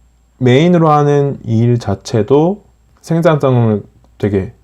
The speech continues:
크게 높여서, 네, 남들이 꿈꾸는 경제적인 자유에 좀 다가가는 그런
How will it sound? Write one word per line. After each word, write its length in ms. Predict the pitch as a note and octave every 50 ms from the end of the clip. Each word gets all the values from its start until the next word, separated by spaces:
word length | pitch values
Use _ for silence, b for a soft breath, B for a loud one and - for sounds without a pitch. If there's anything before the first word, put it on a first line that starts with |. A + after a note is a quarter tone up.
| _ _ _ _ _
크게 240 | - - D3 C#3 A#2
높여서, 680 | A2 A#2 A#2+ - - A#2+ G2 - - G#2+ F#2+ F#2 - b b b b b b b b b b b _ -
네, 180 | A#2 G2+ F#2+ - -
남들이 400 | G2+ G#2 A2+ A#2 C3 B2 A#2 A#2
꿈꾸는 840 | B2+ C3 C3+ C3 C3 C#3 C3+ C3 B2+ B2+ B2+ B2+ B2+ B2+ C3 C#3+ - - - -
경제적인 500 | - G#2+ G#2 G#2+ B2 B2+ C3 A#2+ A2 G2+
자유에 460 | - G2+ F#2+ G#2 A2 G#2 F#2+ F2+ F#2+ -
좀 160 | - G2+ F#2+
다가가는 600 | - - A#2 A2+ A2+ A2 G2+ G2+ F#2+ F#2+ F#2 F#2 - _ b b b b b b b b b -
그런 260 | - G#2+ A2 A2